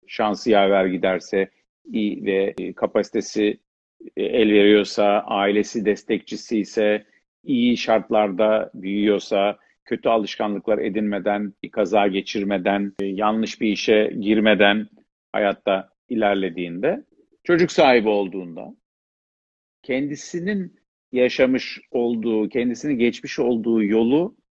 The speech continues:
unuttuysa eğer, çocuğuna olan,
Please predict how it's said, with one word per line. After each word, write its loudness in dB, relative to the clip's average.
unuttuysa 2
eğer, -6
çocuğuna 2
olan, 0